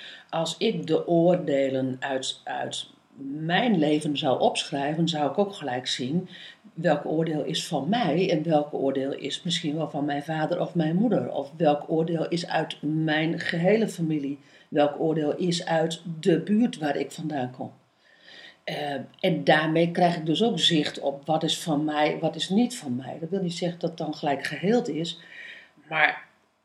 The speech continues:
als je het alleen maar vanuit die positieve, ja,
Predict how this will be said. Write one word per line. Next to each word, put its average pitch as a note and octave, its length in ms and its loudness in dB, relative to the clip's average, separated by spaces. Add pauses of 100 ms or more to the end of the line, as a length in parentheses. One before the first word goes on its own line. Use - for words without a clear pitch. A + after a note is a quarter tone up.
(320)
als F#3+ 240 6
je F3 60 4
het - 140 -4
alleen F3 520 6
maar E3+ 180 6
vanuit C3+ 300 0
die E3 120 -8 (160)
positieve, E3 880 4 (1080)
ja, D3+ 420 -4